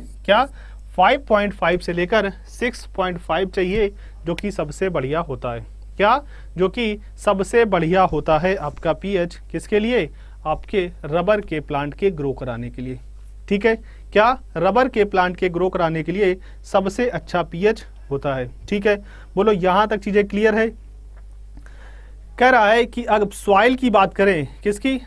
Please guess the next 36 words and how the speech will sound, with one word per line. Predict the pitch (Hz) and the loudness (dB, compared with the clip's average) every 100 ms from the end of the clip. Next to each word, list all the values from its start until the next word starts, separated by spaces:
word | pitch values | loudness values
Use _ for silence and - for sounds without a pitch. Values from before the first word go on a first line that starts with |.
| - - - | -14 -6 4
और | 214 247 | 4 6
अगर | 208 208 | 4 2
पूछें | 202 208 233 190 | 0 -4 -2 -4
कि | 185 | -4
कौन | 196 196 208 233 | -6 -2 0 0
सी | 226 185 | -2 -2
सॉइल, | 208 202 190 170 | 2 2 0 -4
तो | - - 226 202 190 - - 156 | -12 -2 2 4 2 -6 -12 -4
डीप | 185 240 247 - | 0 0 0 -4
मैंने | 180 190 | -2 -2
आपको | 175 175 | -2 -2
बता | 170 185 | 2 4
ही | 202 | 4
दिया | 226 220 | 4 2
है। | 190 | 2
साथ | 185 202 208 208 | 2 2 2 0
ही | |
साथ | 180 175 180 - | 0 0 0 -4
लेटराइल | 156 165 165 180 196 214 | -2 -2 0 2 2 2
जो | 180 | -2
सॉइल | 175 156 147 | -4 -2 -2
होती | 143 135 160 | -4 -6 -2
है | 175 208 220 - - - | 0 0 -2 -12 -16 -6
या | 170 | -4
लेटरेटिक | 165 165 202 185 175 226 | -2 -2 0 -2 -4 -6
जो | 190 160 | -6 -6
सॉइल | 165 147 147 | -2 -2 -2
होती | 151 180 | -6 -6
है, | 175 202 175 175 - - - | -2 -2 -2 -6 -14 -14 -8
वो | 175 226 | -2 0
सॉइल | 220 156 165 | 2 0 0
सबसे | 170 143 - 190 | -4 -8 -8 -6
बढ़िया | 143 123 131 | -6 -4 -6
होती | 107 - 113 | -8 -12 -12
है। | 110 - - | -14 -14 -14
क्या? | - 175 190 | -8 2 2